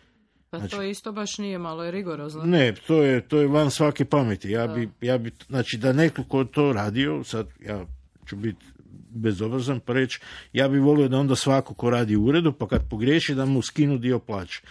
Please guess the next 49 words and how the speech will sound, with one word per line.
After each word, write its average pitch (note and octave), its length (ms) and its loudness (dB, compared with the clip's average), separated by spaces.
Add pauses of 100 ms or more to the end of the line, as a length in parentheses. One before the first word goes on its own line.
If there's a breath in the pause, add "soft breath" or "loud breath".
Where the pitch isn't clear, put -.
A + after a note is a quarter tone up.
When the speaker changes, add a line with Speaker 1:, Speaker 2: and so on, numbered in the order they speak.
Speaker 1:
Mm. E3 160 -12
Speaker 2:
To D3 140 4
se D3 140 0
neće C3+ 340 0
dogoditi. F#2+ 440 -6 (240 loud breath)
Znači, A#2+ 260 -4
da A#2 100 2
je A#2 80 4
bar D#3 200 4
onda F3+ 200 4
srazmjerno, C3+ 640 2
pa - 140 -6
kažu: C#3 340 2
„U C3+ 60 4
redu, D3 260 2
jedna C3+ 360 0
osoba B2+ 320 -2
nije C3 220 0
valjana, C3 480 -2 (240 loud breath)
ali C3 280 4
pet D#3 340 2
je A#2 100 2
valjanih, A2+ 680 2 (340 loud breath)
pa C3+ 220 4
evo, B2+ 160 2
s G2 80 -8
dvadeset B2 320 0
posto C3 300 -2
plaće B2 380 -4
manje”, C3 420 -4
to D3 180 0
bi, D3 120 0 (260)
ja C3+ 180 0
bi C#3 100 -2
to D3+ 140 0
mogao C#3 280 2
shvatiti. - 500 -12 (340 loud breath)
Ali A2+ 220 0
da G#2+ 140 -4
netko C#3+ 380 -2
ne D3+ 180 2
dobije A#2 400 0
plaću, G#2 420 -6
a D3 40 -2
nama E3 260 -2
se - 140 -10
to F3+ 160 -2
dogodilo D#3+ 540 0
na, G#2 220 -8